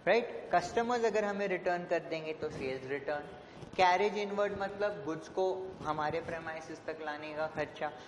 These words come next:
जो हमारे परचेज या प्रोडक्टिव एक्टिविटी में जो स्टाफ इन्वॉल्व होगा, उनको जो पैसे देंगे, उसको क्या बोलेंगे?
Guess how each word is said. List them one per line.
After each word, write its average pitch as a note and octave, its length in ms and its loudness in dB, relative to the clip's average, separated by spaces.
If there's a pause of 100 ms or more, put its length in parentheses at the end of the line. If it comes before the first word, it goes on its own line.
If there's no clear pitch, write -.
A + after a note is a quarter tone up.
(140)
जो G3 140 6
हमारे G#3 380 4
परचेज F#3+ 520 0
या G3 60 2
प्रोडक्टिव F3+ 560 0
एक्टिविटी E3 540 -2
में E3 200 -6
जो E3 420 -4
स्टाफ D#3 440 2
इन्वॉल्व D3+ 480 0
होगा, C#3+ 160 -4
उनको E3 420 -6
जो F#3 120 -4
पैसे D#3 360 -6
देंगे, C#3+ 320 -10
उसको C#3 320 -8
क्या C#3+ 200 -2
बोलेंगे? C#3+ 680 -2